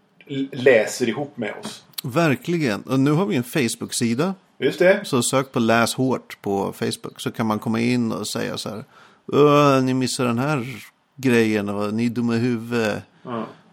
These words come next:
Speaker 2: Eller sådana saker.
Speaker 1: Eller så
Speaker 2: Ja,
Speaker 1: kan ni
Speaker 2: det får
Speaker 1: skriva någonting så här att ni, ni tar något jävligt uppenbart och så kan vi liksom säga lite von oben-fnissa för att ni
Speaker 2: Ja.
Speaker 1: har så dålig koll.
Speaker 2: Vi vill ha frågor och kommentarer och allt möjligt. Det är bara
Speaker 1: Just
Speaker 2: att köra
Speaker 1: det.
Speaker 2: på.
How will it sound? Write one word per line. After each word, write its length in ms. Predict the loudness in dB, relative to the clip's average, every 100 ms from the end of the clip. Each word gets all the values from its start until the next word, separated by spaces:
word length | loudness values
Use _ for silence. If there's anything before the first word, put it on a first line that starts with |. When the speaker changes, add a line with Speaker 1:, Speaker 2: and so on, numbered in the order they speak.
| -10
Speaker 2:
Eller 340 | -4 -2 -2 -4
sådana 280 | -4 -4 -4
saker. 280 | -6 -2
Speaker 1:
Eller 100 | 2
så 80 | 4
Speaker 2:
Ja, 40 | 4
Speaker 1:
kan 80 | 4
ni 40 |
Speaker 2:
det 60 | 4
får 80 |
Speaker 1:
skriva 320 | 6 6 6 6
någonting 400 | 4 2 0 2
så 80 |
här 200 | 4 6
att 140 | 4 0
ni, 200 | -2 -2
ni 100 | -2
tar 180 | -2 -2
något 220 | -4 -6
jävligt 300 | -6 -6 -10
uppenbart 560 | -10 -8 -4 -4 -4
och 60 | -12
så 80 | -10
kan 200 | -4 -2
vi 140 | -2
liksom 220 | -4 -8
säga 180 | -4 -4
lite 180 | -4 -8 -6
von 120 | -4
oben-fnissa 880 | 0 -2 -2 -6 -6 -6 -4 0 0
för 100 | 0
att 80 | -2
ni 80 | 2
Speaker 2:
Ja. 60 |
Speaker 1:
har 160 | 4 4
så 60 | 4
dålig 180 | 2
koll. 300 | 2 2 2 -4 -18 -20 -20 -20 -20 -16 -6
Speaker 2:
Vi 160 | 0 2
vill 120 | 4
ha 60 | 0
frågor 640 | 0 -2 2 2 2 0
och 100 | -2 -2
kommentarer 720 | 0 0 -2 -2 0 0 -2
och 260 | -4 -4 -2
allt 200 | -2 -2
möjligt. 480 | -2 -4 -8 -14 -12
Det 80 | 0
är 40 |
bara 40 | 2
Speaker 1:
Just 180 | 6
Speaker 2:
att 60 | 4
köra 100 | 4
Speaker 1:
det. 60 |
Speaker 2:
på. 80 | -6